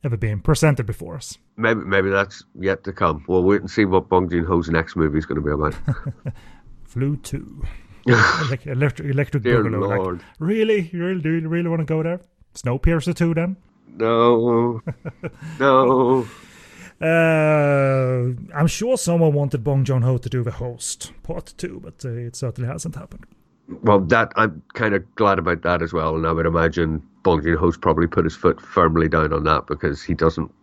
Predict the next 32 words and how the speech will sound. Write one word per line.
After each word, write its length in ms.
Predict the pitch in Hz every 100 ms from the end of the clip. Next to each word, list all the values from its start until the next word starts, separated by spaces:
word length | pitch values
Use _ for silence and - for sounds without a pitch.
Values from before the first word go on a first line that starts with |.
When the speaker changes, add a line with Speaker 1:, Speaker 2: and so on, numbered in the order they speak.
| -
Speaker 2:
really 560 | 80 80 78 78 73 - _ _ - -
revisit, 580 | - 87 82 78 76 - - -
you 80 | 76
know, 180 | 71 73
he's 220 | 90 80
reinventing 840 | 82 82 76 73 73 67 78 76 73 _ _ _ _ _ -
on 120 | 78
a 40 | 76
completely 500 | 85 80 87 73 78
different 320 | 76 87 -
level. 380 | 78 73 69 - _ _
Speaker 1:
I 60 | 120
was 100 | 104
discussing 460 | 127 - 131 113
this 180 | 117 107
with 220 | 117 104
s-, 240 | - 131 147 131
someone, 400 | 120 110 104 101
uh, 180 | 98
the 140 | 101 110
other 100 | 107
day 140 | 107
about 200 | 101 98
Memories 380 | 104 98 101 95
of 100 | 104
Murder. 380 | 101 104 117 117
I, 280 | 104 107 107
I 20 |
said, 220 | - 110 - - _ _ _
"I'm 180 | 120 123
glad 460 | 135 147 156 135
that 380 | 113 107 101 -